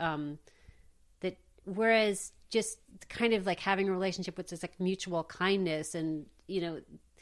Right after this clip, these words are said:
then you keep getting it back. Like, if there's this kind of, that kind of, like, pettiness with each other or that, that kind of just, like, withholding,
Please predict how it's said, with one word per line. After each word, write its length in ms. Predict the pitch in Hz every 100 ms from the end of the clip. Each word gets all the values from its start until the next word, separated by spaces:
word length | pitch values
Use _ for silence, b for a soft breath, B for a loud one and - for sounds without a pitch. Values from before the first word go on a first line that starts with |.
| b b b b -
then 380 | 220 233 226 202
you 100 | 208
keep 340 | - 269 202
getting 240 | 185 220 208
it 160 | 165
back. 280 | 240 262 170
Like, 120 | 190
if 100 | 190
there's 160 | 208 196
this 140 | 220
kind 200 | - 302
of, 60 | 302
that 160 | 247 -
kind 160 | 220
of, 100 | 185
like, 200 | 175 -
pettiness 540 | - 240 254 220 156 -
with 100 | 170
each 160 | 165
other 400 | 170 160 156 156
or 60 | 160
that, 240 | 160 - -
that 160 | 180
kind 260 | - 190 185
of 120 | 175
just, 240 | 160 165 -
like, 160 | 160
withholding, 840 | 180 - 190 208 208 160 143 147